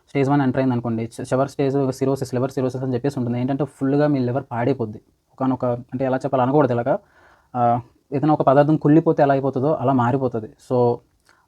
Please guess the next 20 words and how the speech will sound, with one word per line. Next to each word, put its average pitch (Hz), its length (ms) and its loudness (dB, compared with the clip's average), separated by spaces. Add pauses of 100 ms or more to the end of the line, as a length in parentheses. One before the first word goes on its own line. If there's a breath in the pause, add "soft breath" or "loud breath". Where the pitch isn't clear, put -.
అలా 127 120 2
అవ్వకుండా 151 520 0 (120)
చూసుకోండి. 139 360 -2 (100)
ఇక్కడ 143 240 2
మనకు 139 240 2
అదృష్టం 151 300 -2
ఏంటంటే, 147 220 0
దేవుడు 135 520 2 (120)
ఇచ్చిన, 131 240 -4 (240)
ఇచ్చిన 135 160 -2
ఛాన్స్ 139 280 -2
ఏంటంటే 135 240 -2
లివర్, 143 280 2 (260)
ఆ, 117 160 -2
ఫ్యాటీ 127 320 -4
లివర్ 135 220 -2 (180)
రివర్సిబుల్ 143 400 2
అనమాట. 117 360 -4
అంటే 135 120 -4
మనం 156 200 0